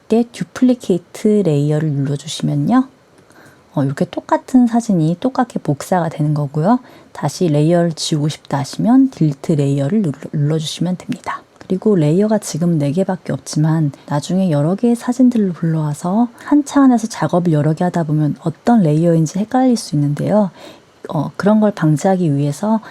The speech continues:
이름을 정해놓으면 훨씬 보기가 편하겠죠. 레이어에 와서 더블 클릭을 하시면,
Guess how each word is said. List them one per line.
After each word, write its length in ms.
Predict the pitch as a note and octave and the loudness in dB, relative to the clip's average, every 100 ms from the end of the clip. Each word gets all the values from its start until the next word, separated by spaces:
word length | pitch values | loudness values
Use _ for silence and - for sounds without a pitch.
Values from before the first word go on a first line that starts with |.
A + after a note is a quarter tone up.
| - - | -20 -4
이름을 340 | F#3 A3 A#3 G#3+ | 0 4 4 2
정해놓으면 520 | - D3 D#3+ D3+ E3 | 0 0 2 2 2
훨씬 320 | A3+ A#3 A3+ | 0 2 0
보기가 320 | - D#3 E3 | 2 0 0
편하겠죠. 840 | D#3 A#3+ B3 F#3 C#3+ - F#3+ G3 C#3+ - - - - | 0 2 2 0 -6 -4 -2 -2 -4 -14 -20 -20 -4
레이어에 440 | E3+ E3+ G3 F#3+ E3+ | 0 2 4 4 2
와서 560 | C#3+ D3 - A#3+ C#4+ C#4+ - - _ - _ - | 0 -4 -2 0 0 -2 -14 -20 _ -20 _ -10
더블 260 | - F3+ | -2 0
클릭을 420 | G3+ - A#3 G3+ | 0 0 2 2
하시면, 480 | F#3 D3+ - F3+ D4 | -2 -4 -2 2 2